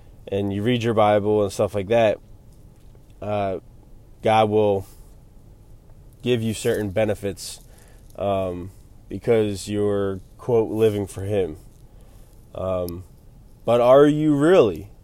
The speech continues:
Are you really living for Him and really loving God, period? Or is it out of a benefit that you can receive from it?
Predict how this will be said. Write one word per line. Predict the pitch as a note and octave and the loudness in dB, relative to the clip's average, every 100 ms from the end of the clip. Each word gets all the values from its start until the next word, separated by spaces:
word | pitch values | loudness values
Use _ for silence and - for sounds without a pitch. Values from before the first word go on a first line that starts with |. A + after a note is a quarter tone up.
| - | -10
Are | - A2+ B2+ | 0 4 4
you | C3+ C#3+ C#3 | 2 -2 -2
really | C3 C#3+ D3+ D3+ C#3 | -2 2 4 4 4
living | B2+ C3 B2 B2+ | 2 2 2 -2
for | A2 A#2 | -4 -2
Him | B2 A#2+ | 0 0
and | G#2 G2+ A2 | 0 -4 -2
really | C#3 D#3 D3+ C#3 | 2 4 4 2
loving | A#2+ B2 A#2+ A2+ G#2+ | 4 4 4 2 -2
God, | G#2 A2+ G#2+ F#2+ F#2+ - - - | 0 2 2 0 -8 -18 -20 -20
period? | - D3 C3+ G#2+ F2+ D2 - - - - - | -8 -2 0 0 -4 -8 -14 -20 -20 -18 -2
Or | A2+ A2+ | 2 2
is | A2 | 2
it | G#2 | 0
out | G#2+ A2 | 2 2
of | A2 | 0
a | G2+ | -4
benefit | F2 A#2 A#2+ - G#2+ - | 0 2 2 0 -4 -2
that | G2+ | -4
you | G2 A2 | -4 -8
can | - G2+ | -6 -8
receive | F#2 - G#2+ F#2+ | -8 -8 -8 -8
from | F#2+ E2+ | -10 -12
it? | C2+ | -12